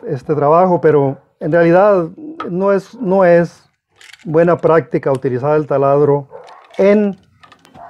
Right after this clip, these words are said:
esos tornillitos, porque sí, son sensibles y se pueden barrer. Y en el caso de este dimmer, pues es, es un, es, no queremos que se arruine porque es un, es un,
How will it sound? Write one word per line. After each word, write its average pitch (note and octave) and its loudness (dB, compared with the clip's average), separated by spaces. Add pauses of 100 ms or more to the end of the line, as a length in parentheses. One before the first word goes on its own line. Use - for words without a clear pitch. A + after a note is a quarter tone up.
(200)
esos D3 0
tornillitos, C#3 0
porque C#3+ -2
sí, B3 -2
son E3 0
sensibles F#3 4
y - -6
se D#3 0
pueden D#3 2
barrer. A#2+ -2 (480)
Y D#3 2
en D3+ 2
el C#3 2
caso G3 2
de F#3+ 4
este F#3 0
dimmer, G3 0
pues C3+ -4
es, D#3 -2 (640)
es D3 -4
un, D#3+ 2
es, D3 -2
no D#3+ 0
queremos D#3+ 4
que D3+ -2
se D3 -2
arruine F#3 0
porque C#3 -2
es C#3 -2
un, D#3 -2
es C#3 -4
un, D3 -2